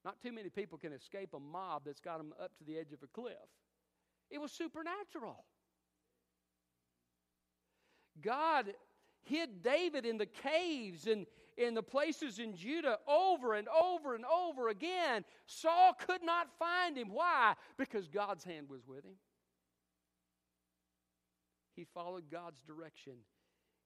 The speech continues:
in his life, and he began to fulfill the purpose God had for his life. So, called to faith. How does God call us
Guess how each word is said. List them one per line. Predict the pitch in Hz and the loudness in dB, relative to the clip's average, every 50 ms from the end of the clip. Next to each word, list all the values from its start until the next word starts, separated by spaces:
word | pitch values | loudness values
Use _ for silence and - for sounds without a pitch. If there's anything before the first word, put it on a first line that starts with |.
| _ _ | _ _
in | 143 139 | -20 -18
his | 139 131 120 107 | -16 -18 -18 -16
life, | 131 139 135 127 117 110 110 110 101 - _ _ _ _ _ _ _ _ _ _ _ _ _ _ _ _ _ _ _ _ _ _ _ _ _ _ _ | -14 -12 -10 -10 -10 -10 -12 -14 -16 -20 _ _ _ _ _ _ _ _ _ _ _ _ _ _ _ _ _ _ _ _ _ _ _ _ _ _ _
and | 139 135 135 127 117 | -18 -16 -16 -16 -16
he | 113 139 151 151 | -16 -16 -16 -14
began | 123 135 127 123 139 131 123 120 117 113 113 107 _ _ | -14 -16 -18 -16 -18 -18 -18 -18 -20 -20 -20 -20 _ _
to | 127 120 | -20 -20
fulfill | - - 123 110 _ _ 147 139 123 107 101 107 | -20 -20 -20 -20 _ _ -14 -14 -14 -14 -18 -20
the | 113 107 | -20 -20
purpose | _ _ - 123 - _ - 62 _ - - - _ _ _ _ _ _ _ _ _ _ _ 117 | _ _ -18 -18 -18 _ -20 -20 _ -20 -20 -20 _ _ _ _ _ _ _ _ _ _ _ -20
God | 117 104 95 98 87 | -20 -20 -20 -20 -18
had | 120 110 101 95 _ _ | -18 -18 -18 -20 _ _
for | 107 | -20
his | 98 101 _ | -20 -20 _
life. | 123 110 101 90 95 - | -20 -20 -20 -20 -20 -20
So, | - - 170 147 135 123 - _ _ _ _ _ _ _ _ _ _ _ _ _ _ _ _ _ _ _ _ | -14 -12 -10 -10 -10 -14 -16 _ _ _ _ _ _ _ _ _ _ _ _ _ _ _ _ _ _ _ _
called | - - - 202 233 240 226 | -16 -8 -4 -2 -2 -2 -2
to | 196 185 | -4 -8
faith. | - - 202 170 160 147 - | -6 -4 -4 -4 -4 -8 -10
How | 220 233 285 | -8 -6 -6
does | 311 262 196 | -6 -6 -2
God | 175 240 233 233 202 170 | 2 2 2 2 2 -2
call | - 208 226 226 214 | -4 -2 -2 0 0
us | 208 196 - - | -2 -4 -4 -8